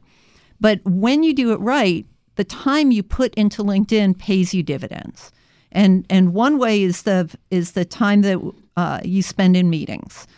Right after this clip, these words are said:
the quality of the conversations you have in meetings.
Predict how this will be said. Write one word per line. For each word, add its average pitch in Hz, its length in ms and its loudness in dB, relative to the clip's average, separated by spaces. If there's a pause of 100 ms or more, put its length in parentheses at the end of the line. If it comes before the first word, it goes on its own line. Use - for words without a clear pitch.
(160)
the 185 80 -2
quality 226 640 0
of 208 80 0
the 196 80 -6
conversations 180 880 -2
you 175 120 -2
have 160 180 -2
in 156 140 -4
meetings. - 480 -12